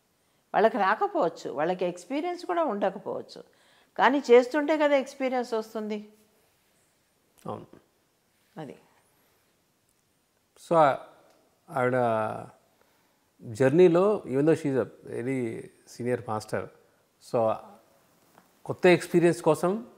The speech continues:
Speaker 2: ఆ తపన వల్ల ఇలాంటి డోర్స్ ఓపెన్ అవుతుంటుంది కదా మేడం.
Speaker 1: ఎస్.
Speaker 2: And, uh, near death experience,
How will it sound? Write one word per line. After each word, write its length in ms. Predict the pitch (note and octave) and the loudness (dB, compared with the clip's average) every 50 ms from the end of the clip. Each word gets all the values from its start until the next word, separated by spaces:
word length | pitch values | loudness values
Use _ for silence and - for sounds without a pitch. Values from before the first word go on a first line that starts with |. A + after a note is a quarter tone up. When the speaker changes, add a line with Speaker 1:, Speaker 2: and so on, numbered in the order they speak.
| - - _ _ - - | -20 -20 _ _ -12 -8
Speaker 2:
ఆ 120 | A#2 A#2 - - - - _ _ _ _ _ - - - _ _ _ _ _ - | -8 -8 -8 -10 -18 -20 _ _ _ _ _ -20 -20 -20 _ _ _ _ _ 2
తపన 240 | A#2 A#2 - D#3+ E3 | 2 2 4 4 4
వల్ల 580 | D#3+ D3+ D3+ D#3 E3+ F3+ E3+ C#3 C3+ D3+ F3+ G#3 - - - _ _ _ | 6 6 6 6 6 6 6 6 6 4 0 -4 -12 -20 -20 _ _ _
ఇలాంటి 280 | - B2+ B2 A#2+ A#2 G#2+ | -6 -2 -2 -2 -2 0
డోర్స్ 240 | A#2 A#2 A2 - A#2+ | -2 -2 -2 -2 -4
ఓపెన్ 180 | G#2 G2+ G2+ | -6 -6 -8
అవుతుంటుంది 380 | - - - - - - - - | -10 -12 -14 -18 -20 -20 -20 -20
కదా 100 | - - | -20 -20
మేడం. 200 | _ - D3+ C#3+ | _ -14 -12 -12
Speaker 1:
ఎస్. 260 | - - - - _ _ _ _ _ _ _ _ _ _ _ _ _ _ _ _ _ _ _ _ _ _ _ _ _ _ _ _ _ _ _ _ _ _ _ _ _ _ _ _ _ _ - | -14 -16 -20 -20 _ _ _ _ _ _ _ _ _ _ _ _ _ _ _ _ _ _ _ _ _ _ _ _ _ _ _ _ _ _ _ _ _ _ _ _ _ _ _ _ _ _ -14
Speaker 2:
And, 280 | - - G#2+ A2+ A2+ A2+ | -14 -12 -14 -12 -12 -10
uh, 300 | A2 - - - A2 A#2+ | -10 -10 -10 -10 -6 -2
near 240 | C#3+ F3 F#3+ F3+ G3+ | 0 0 2 4 2
death 260 | G3 G3 G3 E3+ - | 2 4 2 0 -2
experience, 600 | - - - F3+ F3+ F3+ E3+ F3 F3 F3 E3+ - | -4 -8 -4 0 0 2 4 4 4 4 2 -2